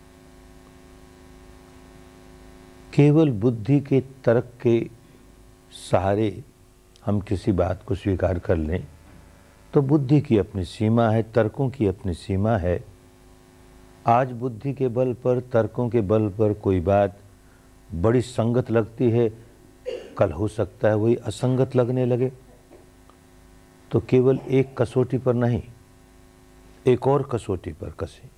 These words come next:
कि जो सीखा है, उसे अगर मैं धारण करूं, तो क्या सचमुच इसमें मेरा कल्याण समाया हुआ है?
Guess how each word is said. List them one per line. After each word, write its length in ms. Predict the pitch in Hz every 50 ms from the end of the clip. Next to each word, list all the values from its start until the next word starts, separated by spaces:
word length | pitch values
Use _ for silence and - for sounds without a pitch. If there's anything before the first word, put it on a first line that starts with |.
| - - - _ _ _ _ _ _ _ _ - - - _ _ _ _ _ _ _ _ - - - - - - _ _ -
कि 80 | - 113
जो 200 | 92 90 127 120
सीखा 480 | - - - - 110 104 - 139 135
है, 340 | 123 82 87 98 - - - - - - - _ _ _ _ - - - - - _ _ _ _ - - - - - - - _ _ - - _ - - - - - - - - - - - - - - - - - - - - -
उसे 340 | 123 123 113 - - 151 151
अगर 320 | - - 117 117 127 135
मैं 360 | 131 127 131 131 131 131 131 - - - - _ _ _ - -
धारण 380 | 92 104 104 120 123 139 139 -
करूं, 340 | - 110 95 80 73 92 90 - - - _ _ _ _ _ _ _ - - _ _ _ _ _ _ - - - _ _ _ - - - - - - - - - - - - - - - - - -
तो 100 | 127 104
क्या 200 | - - 120 107
सचमुच 800 | 98 - - - - - 117 101 - - 120 143 151 147 - - _ _ -
इसमें 340 | 135 120 - 139 135 135
मेरा 260 | 139 139 139 135 139 139
कल्याण 520 | 139 - - 127 131 135 131 139 139 139
समाया 460 | 135 - - 135 131 135 135 139 143
हुआ 280 | 135 117 135 151 151 131
है? 260 | 104 - - - -